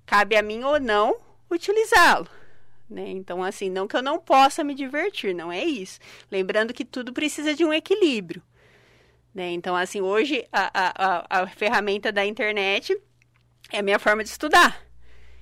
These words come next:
Então, eu vou utilizá-la pro meu lazer, mas também preciso focar nos meus estudos, né? Então, assim, o tempo não para, as coisas continuam acontecendo, e de que forma eu tenho me preparado pra isso,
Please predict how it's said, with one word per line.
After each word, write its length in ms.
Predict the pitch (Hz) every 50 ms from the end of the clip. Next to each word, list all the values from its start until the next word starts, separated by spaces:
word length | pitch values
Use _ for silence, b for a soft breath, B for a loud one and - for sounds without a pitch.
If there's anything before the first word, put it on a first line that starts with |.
| b b b
Então, 440 | - 453 415 339 208 190 190 233 - - _ _ -
eu 140 | 277 262
vou 280 | - 190 180 175 180 - - -
utilizá-la 600 | 240 254 - 294 285 285 285 302 240 202 185 180
pro 140 | 185 - 196
meu 140 | 196 196 208
lazer, 360 | 226 240 - 165 214 220 226
mas 180 | 254 254 247
também 400 | - - 311 302 262 214 214 226
preciso 680 | - - - 311 294 - - 226 226 233 240 277 294 b b b b b b b
focar 400 | _ - - 349 - - 226 202
nos 100 | 208 214
meus 220 | 226 240 240 277 -
estudos, 760 | 330 - - - 427 415 349 226 175 - - - - - _ _ _ _ _ _ _ _ _ _
né? 120 | - 202 170
Então, 260 | 175 180 - 170 180
assim, 180 | 185 - -
o 80 | 220 208
tempo 400 | - - 190 190 190 185 - 190
não 180 | 185 190 208 -
para, 400 | - 415 381 302 240 202 185 175
as 80 | -
coisas 280 | - - 190 185 190 -
continuam 520 | - 202 190 - - 208 190 190 185 190
acontecendo, 920 | 190 - 208 196 - 196 190 - - - 185 175 185 190 220 254 269 294 B B B B B B
e 80 | - 202
de 140 | 180 208 214
que 160 | - 269 262
forma 480 | - - - 254 240 247 262 285 277
eu 140 | 262 269 277
tenho 240 | - - 240 240 254
me 120 | 277 302
preparado 640 | 294 - 311 - - 302 277 262 240 220 214 208 202
pra 220 | - 240 240 208
isso, 480 | 208 202 190 175 180 - - - -